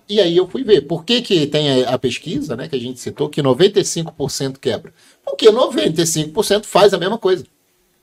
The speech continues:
E aí tu começa a ver, porra, grande maioria faz rompimento de topo.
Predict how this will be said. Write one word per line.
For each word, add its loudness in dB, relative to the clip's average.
E 4
aí 8
tu 2
começa 4
a 2
ver, 2
porra, -4
grande 6
maioria 6
faz 6
rompimento 4
de -4
topo. 0